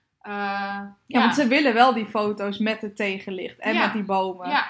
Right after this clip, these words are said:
Speaker 1: precies. Ik maak ook echt gewoon geen foto's met licht mee. Dus dat, dat, ja, dat doe ik gewoon niet. Dus ik blijf daar echt wel aan vasthangen van, als de achtergrond niet lukt voor tegenlichtfoto's, dan maak ik de foto's daar ook gewoon niet.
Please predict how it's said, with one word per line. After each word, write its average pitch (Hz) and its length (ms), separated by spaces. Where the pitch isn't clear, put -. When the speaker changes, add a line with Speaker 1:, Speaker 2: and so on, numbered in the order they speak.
Speaker 1:
precies. 233 580
Ik 208 160
maak 208 260
ook 196 120
echt - 280
gewoon 175 200
geen 185 240
foto's 175 520
met 175 200
licht 175 240
mee. 185 540
Dus - 160
dat, 165 240
dat, - 180
ja, 180 180
dat 156 140
doe 180 160
ik 202 60
gewoon 240 260
niet. 254 220
Dus - 300
ik 185 180
blijf 175 260
daar 180 200
echt 175 160
wel 196 160
aan 196 160
vasthangen 214 600
van, 208 180
als 190 160
de - 80
achtergrond - 560
niet 170 200
lukt 196 340
voor 254 180
tegenlichtfoto's, 269 840
dan 262 120
maak 262 200
ik 247 100
de 254 80
foto's 269 480
daar 160 280
ook 160 120
gewoon 170 300
niet. 160 280